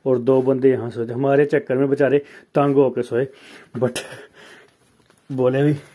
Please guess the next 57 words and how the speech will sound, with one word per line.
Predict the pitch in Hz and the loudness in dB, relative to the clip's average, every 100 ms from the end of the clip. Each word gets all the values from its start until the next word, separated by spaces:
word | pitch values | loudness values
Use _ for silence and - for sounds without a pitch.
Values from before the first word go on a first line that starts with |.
| - _ _ - - _ | -20 _ _ -20 -20 _
हमने | 160 170 185 | -6 -2 0
बोला | 151 135 147 | 0 -2 -2
भी, | 147 147 | -4 -4
"यार | 147 | -4
आप | 143 - | -6 -8
परेशान | 131 120 131 | -12 -10 -10
हो | 131 | -8
गए?" | |
नहीं, | 127 131 | -8 -10
कि | |
बोला, | 123 123 120 - _ - | -10 -8 -10 -12 _ -16
"कोई | 123 | -14
चक्कर | 120 120 - 123 | -12 -12 -10 -10
नहीं | 127 | -10
है, | 131 | -10
अब | 123 | -12
आप | 117 | -12
हमारे | 113 110 117 | -14 -10 -10
पास | 123 110 | -10 -10
ही | 110 | -12
रुको।" | 104 - 120 | -16 -16 -14
तो | 135 | -14
हम | 135 | -14
यहाँ | 110 | -14
पर | 120 | -12
रुके | 120 113 131 | -12 -12 -12
थे। | 143 151 - - - - _ | -14 -16 -20 -20 -20 -20 _
तो | 151 143 | -12 -12
फिलहाल | 127 135 147 160 | -10 -8 -8 -10
अभी | 143 147 | -10 -10
साइकिल | 160 139 131 151 | -10 -12 -12 -12
ऊपर | 147 - 151 | -14 -14 -12
लेके | 160 147 | -12 -10
जाने | 143 127 139 | -8 -8 -8
हैं, | 151 | -10
वहाँ | 131 123 | -10 -10
पर | 143 | -12
सामान | 135 131 131 131 | -12 -10 -10 -10
बांधेंगे | 123 123 127 147 175 _ _ - | -10 -8 -8 -8 -10 _ _ -10
और | 139 | -8
फिर | - 139 | -8 -10
निकल | 135 123 131 | -10 -10 -8
जाएंगे | 131 | -8
अपने | 139 147 151 | -8 -10 -8
आगे | 127 160 | -8 -8
के | 143 | -12
सफ़र | 139 151 | -14 -14
पर। | 147 | -12
प्रेम | 160 147 143 143 | -10 -10 -8 -8
नगर | 147 151 | -8 -8
यहाँ | 139 131 | -10 -10
से | 165 175 - - | -12 -14 -16 -16
पाँच | 143 131 | -8 -8
सात | 131 139 127 | -8 -12 -10
किलोमीटर | 143 139 135 120 | -10 -8 -8 -6
ही | 127 | -6
होगा, | 117 104 | -6 -8